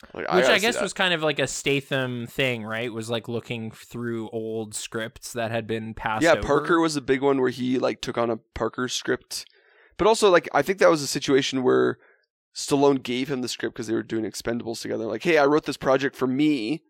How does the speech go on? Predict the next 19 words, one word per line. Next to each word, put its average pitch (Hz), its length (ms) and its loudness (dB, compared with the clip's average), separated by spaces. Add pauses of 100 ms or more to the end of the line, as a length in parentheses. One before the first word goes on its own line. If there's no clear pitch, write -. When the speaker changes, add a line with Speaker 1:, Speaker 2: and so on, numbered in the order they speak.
Speaker 1:
to 135 100 -10
do 135 100 0
in 123 60 0
the 117 80 -2
nineties." 123 640 -2 (720)
And 127 80 -6
he's 131 120 -2
like, 123 100 4
"Oh, 131 60 6
I'll 165 160 6
do 127 100 -2
that. 131 240 2
That's, 135 260 0
I'm 135 120 0
looking 139 240 -2
for 117 100 -8
stuff - 220 -8
to 107 80 -10
do." 127 220 -6